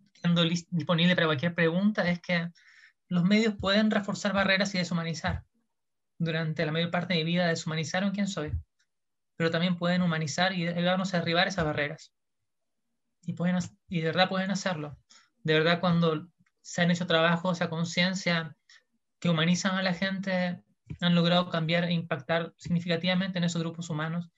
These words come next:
particularmente en mi caso, y durante lo que fue la discusión de la ley de identidad de género en las personas trans. Y si pensamos en cuáles son las barreras que vienen ahora, esta es una noticia que no salió,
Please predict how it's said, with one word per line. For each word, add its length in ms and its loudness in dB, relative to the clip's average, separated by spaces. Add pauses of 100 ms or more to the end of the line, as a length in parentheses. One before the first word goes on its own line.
(420)
particularmente 800 -2
en 120 -4
mi 120 -6
caso, 480 -2 (920)
y 100 0
durante 320 0
lo 140 4
que 60 0
fue 140 -2
la 80 6
discusión 320 0
de 60 2
la 40 2
ley 100 4
de 60 4
identidad 220 -2
de 60 -6
género 340 0
en 80 0
las 120 -4
personas 380 -2
trans. 360 -8 (1700)
Y 80 0
si 80 -4
pensamos 460 4
en 80 2
cuáles 240 0
son 120 4
las 80 6
barreras 280 4
que 80 -4
vienen 200 4
ahora, 460 2 (1400)
esta 80 -6
es 60 -4
una 140 6
noticia 460 2
que 500 0 (1040)
no 120 6
salió, 400 2